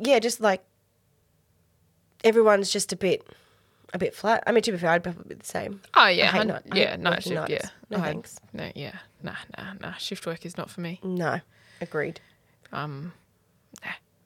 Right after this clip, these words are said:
Speaker 2: I don't think
Speaker 1: But
Speaker 2: I'll ever wanna do that.
Speaker 1: I was just thinking, like,
Speaker 2: You were thinking.
Speaker 1: I was thinking.
Speaker 2: Wow.
Speaker 1: So these guys were, were punished to the night shift.
Speaker 2: Yeah.
Speaker 1: Right? Um, so obviously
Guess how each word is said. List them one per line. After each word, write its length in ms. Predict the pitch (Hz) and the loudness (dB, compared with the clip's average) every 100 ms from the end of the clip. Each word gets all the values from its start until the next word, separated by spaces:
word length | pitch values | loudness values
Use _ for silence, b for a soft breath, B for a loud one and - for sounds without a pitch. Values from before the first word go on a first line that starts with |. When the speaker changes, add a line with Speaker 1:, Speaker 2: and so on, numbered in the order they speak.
| _ - | _ -12
Speaker 2:
I 80 | 160 | -8
don't 120 | 160 | -6
think 100 | 165 | 4
Speaker 1:
But 80 | 403 | 4
Speaker 2:
I'll 60 | |
ever 120 | 160 160 | 4 -2
wanna 180 | 156 | -4
do 120 | 175 170 | -4 -6
that. 160 | 202 | 4
Speaker 1:
I 100 | 330 | 6
was 220 | 392 453 - | 6 4 4
just 180 | 571 | 2
thinking, 440 | - 370 392 285 233 | 0 -2 2 2 2
like, 340 | 254 262 - _ _ _ _ | 2 0 -6 _ _ _ _
Speaker 2:
You 80 | 440 | 4
were 60 | 240 | 6
thinking. 340 | 285 240 190 - | 6 4 2 4
Speaker 1:
I 80 | 359 | 4
was 200 | 415 403 | 4 4
thinking. 400 | 196 190 - - B - | 0 0 -8 -10 B -4
Speaker 2:
Wow. 220 | 220 185 269 | -2 0 2
Speaker 1:
So 280 | - 381 | 6 6
these 300 | 359 403 453 | 8 6 6
guys 360 | - 427 427 330 | 6 6 6 4
were, 280 | 302 269 247 214 | 6 6 6 6
were 120 | 220 | 4
punished 680 | 220 - - 294 285 - - | 4 -2 2 2 2 -2 -2
to 120 | 240 | 0
the 60 | 214 | 2
night 260 | 170 151 - | 4 2 2
shift. 400 | - 392 - 240 | -2 -4 -4 4
Speaker 2:
Yeah. 240 | 165 - - | 4 4 2
Speaker 1:
Right? 340 | 147 - 139 B B B B - | 2 2 0 B B B B 6
Um, 600 | 240 220 214 208 196 - _ _ _ _ _ _ _ _ | 8 8 6 4 0 -2 _ _ _ _ _ _ _ _
so 320 | - 330 330 285 | 2 6 8 8
obviously 480 | 359 403 427 392 | 6 4 4 4